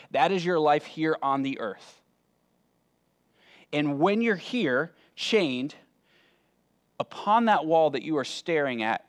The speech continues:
are shadows. And there are shadows because at the entrance of the cave there is a light that is shining, and anytime something passes by the entrance of that cave, the shadow of that is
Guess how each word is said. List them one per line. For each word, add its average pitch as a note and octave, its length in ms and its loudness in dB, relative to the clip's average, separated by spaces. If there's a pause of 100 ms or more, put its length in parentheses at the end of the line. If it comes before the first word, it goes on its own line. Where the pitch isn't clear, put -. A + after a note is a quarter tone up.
(140)
are A2+ 100 -4
shadows. - 840 -4 (920)
And D#3+ 200 0
there E3 160 4
are D3+ 100 4
shadows G3+ 640 2
because D#3+ 400 0
at D#3+ 200 0
the D#3+ 200 -4
entrance G#3+ 340 -2
of F#3+ 120 0
the E3+ 60 -2
cave F3 340 -2
there E3+ 200 4
is C#3 140 0
a B2+ 60 2
light C#3+ 540 0 (280)
that D#3 160 4
is D3+ 80 0
shining, G3 520 2
and D3 120 -2 (100)
anytime A3+ 540 0
something G3+ 360 -2
passes F3 440 0
by F3 200 6
the D#3 160 0
entrance E3+ 340 -4
of E3 100 -2
that D3+ 180 2
cave, D#3 380 -2 (240)
the D3+ 100 -2
shadow G3+ 640 4
of D3 220 2
that D3+ 260 4 (320)
is C#3+ 220 -8